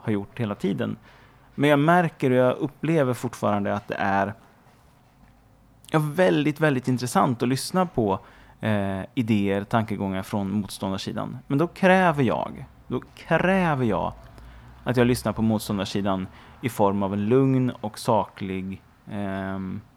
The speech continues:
konversation eller ett samtal mellan personer som, som vi sa för två avsnitt sedan, antingen står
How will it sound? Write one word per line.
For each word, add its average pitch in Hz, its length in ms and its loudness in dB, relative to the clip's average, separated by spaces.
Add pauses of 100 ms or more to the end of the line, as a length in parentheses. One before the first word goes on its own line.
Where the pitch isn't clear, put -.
(120)
konversation 117 840 -2
eller 98 180 -6
ett 107 140 -8
samtal 123 840 0 (440)
mellan 117 360 4
personer 98 400 -4
som, 104 320 -4 (580)
som - 180 -4
vi 165 80 -2
sa 123 300 4 (160)
för - 80 -14
två 123 240 2
avsnitt 110 280 -4
sedan, 104 200 -2 (680)
antingen 156 540 4
står 147 460 4